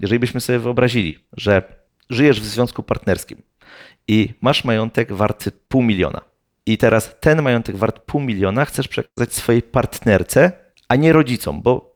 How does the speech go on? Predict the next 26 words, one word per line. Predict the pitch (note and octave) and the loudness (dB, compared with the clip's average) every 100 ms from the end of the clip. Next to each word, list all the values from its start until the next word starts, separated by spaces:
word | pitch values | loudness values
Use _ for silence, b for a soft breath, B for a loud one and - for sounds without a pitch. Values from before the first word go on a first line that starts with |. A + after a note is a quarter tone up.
| - | -16
na | D2 - | -12 -10
przykład | - A2 | -10 -4
nie | A#2 | -2
macie | G#2 - | -2 -4
dzieci. | F2+ - - _ _ | -8 -8 -10 _ _
To | - | -4
teraz | - A2 G#2+ | 0 2 2
tak, | G2+ D#2+ - _ _ _ _ - | 0 -4 -8 _ _ _ _ -8
rodzice | - A2 G#2+ D3+ - F2 F#2 - _ | 0 0 0 -4 0 0 -2 -8 _
dostają | - G2 - G2+ G#2 | -10 -6 0 0 0
połowę | - A#2 C3 D3+ G#2+ F2 F#2+ - | 0 4 6 4 4 0 0 -10
w | F#2 | -6
zachowku, | F2 G#2 - F#2 - - D3 - _ - | -2 -2 -2 -4 -4 -2 -2 -2 _ -12
czyli | F#2+ | -6
to | G#2 | -4
jest | F2 | -4
dwieście | F#2 C#3 - | -2 -4 -4
pięćdziesiąt | - G2+ G2 F#2 - | -8 -8 -8 -10 -12
tysięcy | - - F#2+ G#2 | -12 -8 -6 -4
złotych, | E2+ D#2 - - - _ B B B B B B B - | -4 -4 -4 -6 -8 _ B B B B B B B -4
e, | F#2+ G2 F#2+ G2+ - | 2 4 4 0 -10
dwadzieścia | - G#2 B2 D#3+ C3+ | -2 0 0 0 -2
procent | - A#2 A2+ A2 | -2 -2 -2 -2
podatku | - G#2+ A#2+ - - F2 - _ | -4 0 0 0 -4 -6 -6 _
od | - G2+ - | -6 -6 -6
tych, | - G2 - - | 0 0 -2 -12